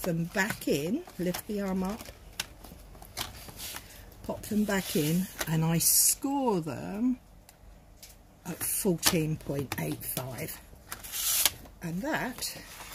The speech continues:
when folded, becomes my card base. Let's do this one. So you get two out of a sheet of A four. I'm using thick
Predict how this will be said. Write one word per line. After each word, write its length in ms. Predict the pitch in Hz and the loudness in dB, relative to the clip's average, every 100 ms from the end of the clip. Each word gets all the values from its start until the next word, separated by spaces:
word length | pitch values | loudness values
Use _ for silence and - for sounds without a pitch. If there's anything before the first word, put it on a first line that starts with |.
| - - - - - - | -14 -16 -14 -14 -14 -10
when 160 | - 147 | -8 -6
folded, 540 | - 277 214 95 226 - - - - - - - | -2 2 2 0 -4 -6 -12 -14 -12 -14 -14 -14
becomes 420 | - 165 156 - | -6 -4 -2 0
my 120 | 240 | 0
card 400 | 262 339 427 440 - | 0 -2 -2 -2 -2
base. 500 | - - - - - - - - - - - - | -2 0 2 2 0 -8 -10 -16 -16 -18 -16 -14
Let's 360 | - - - | -4 -2 -2
do 280 | - 143 143 - | -4 -8 -8 -10
this 280 | 135 - - | -6 -4 0
one. 200 | 254 262 | 0 2
So 140 | 160 | 2
you 120 | 151 | 2
get 160 | 156 - - | 2 -4 -2
two 600 | - - 269 269 254 247 - | 0 6 6 6 4 2 2
out 300 | 185 175 - | 2 4 4
of 80 | - | 4
a 40 | |
sheet 420 | - - 156 - | 0 0 -2 -2
of 80 | 147 | -6
A 100 | 139 | -8
four. 480 | 147 - - 147 294 - - - - - - | -8 -6 -6 -2 -4 -6 -12 -14 -16 -10 0
I'm 280 | 208 240 226 | 6 10 10
using 760 | 208 196 190 185 175 185 170 - - - - - | 10 4 2 2 4 4 2 -2 -16 -20 -20 -18
thick 840 | - - - - 226 - - - | -10 -6 -4 0 0 -2 -8 -12